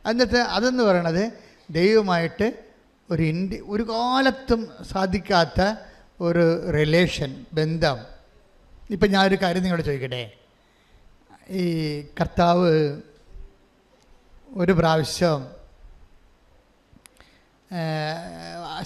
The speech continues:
ശിഷ്യന്മാർ സഞ്ചരിച്ചിരുന്ന വള്ളത്തിൽ കിടന്ന് ഉറങ്ങിപ്പോയില്ലേ?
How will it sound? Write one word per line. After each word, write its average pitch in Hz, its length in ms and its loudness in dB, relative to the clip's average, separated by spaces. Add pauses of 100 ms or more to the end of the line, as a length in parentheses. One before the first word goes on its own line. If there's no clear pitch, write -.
ശിഷ്യന്മാർ 196 580 4 (420)
സഞ്ചരിച്ചിരുന്ന 180 960 2
വള്ളത്തിൽ 156 840 0 (840)
കിടന്ന് 175 720 0
ഉറങ്ങിപ്പോയില്ലേ? 143 800 -2